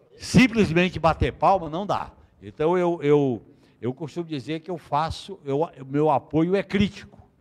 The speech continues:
tá certo? Eu fui deputado muito tempo, de, presidente do P T, respeito muito a personalidade política do Lula, né? E tenho liberdade pra dizer essas coisas que eu tô dizendo aqui com vocês. Pra mim,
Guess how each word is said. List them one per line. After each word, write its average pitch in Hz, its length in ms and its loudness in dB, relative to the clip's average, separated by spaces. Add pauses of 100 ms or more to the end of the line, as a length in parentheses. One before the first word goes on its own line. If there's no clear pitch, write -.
(520)
tá 85 140 -20
certo? 139 420 -8 (520)
Eu 139 200 0
fui 143 300 -4
deputado 117 460 -10
muito 127 200 -6
tempo, 151 420 -6
de, 123 200 -12
presidente 113 520 -10
do 123 80 -8
P 95 180 -14
T, 139 360 -6 (380)
respeito 170 600 0
muito 139 360 -6
a 117 60 -4
personalidade 117 760 -10
política 113 420 -10
do 98 140 -12
Lula, 139 460 -6 (340)
né? 110 240 -14 (460)
E 104 100 -16
tenho 151 360 -4
liberdade 147 720 -4
pra 175 340 -12
dizer 226 320 -6
essas 214 300 -10
coisas 170 220 -8
que 175 60 -14
eu 180 60 -14
tô 190 140 -8
dizendo 165 240 -10
aqui 156 200 -16
com 170 120 -20
vocês. 143 400 -12
Pra 147 160 -4
mim, 170 260 -6